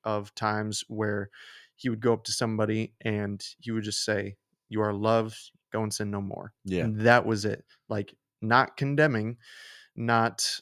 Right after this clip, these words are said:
Speaker 1: uh, you know, shoving things down their throat, not listing out every single sin they ever did to make them feel bad or tell them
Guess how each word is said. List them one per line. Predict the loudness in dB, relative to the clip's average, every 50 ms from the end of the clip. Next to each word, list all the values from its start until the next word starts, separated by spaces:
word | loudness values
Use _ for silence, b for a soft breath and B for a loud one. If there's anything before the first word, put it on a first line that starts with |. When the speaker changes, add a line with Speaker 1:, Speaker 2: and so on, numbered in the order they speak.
| -6
Speaker 1:
uh, | -2 0 2 2 2 0 0
you | -2 -4
know, | -4 -4 -4 -2
shoving | -2 -2 2 2 2 2 2 -2 -4
things | -4 -4 -4 -4 -4 -2
down | -2 -2 0 0 0 -2
their | -2 -4
throat, | -4 -4 0 2 2 2 2 0 0
not | 0 0 0 0 0
listing | -2 -2 -2 -2 -4 -6 -6 -4
out | -2 -4 -4 -4 -4
every | -4 -4 -4 -6
single | -4 -6 -6 -6 -6 -6
sin | -6 -6 -4 -4 -4 -4 -4
they | -4 -4 -4
ever | -4 -4 -4
did | -6 -2 0 0 0 0 0 -4 -6 -10
to | -8 -6
make | -6 -6 -8 _
them | -12 -12
feel | -12 -10 -6 -4 -4 -2
bad | -2 -4 -4 -4 -4 -4
or | -4 -4 -4 -4
tell | -2 0 2 2 2
them | 2 0 -4 -4 -6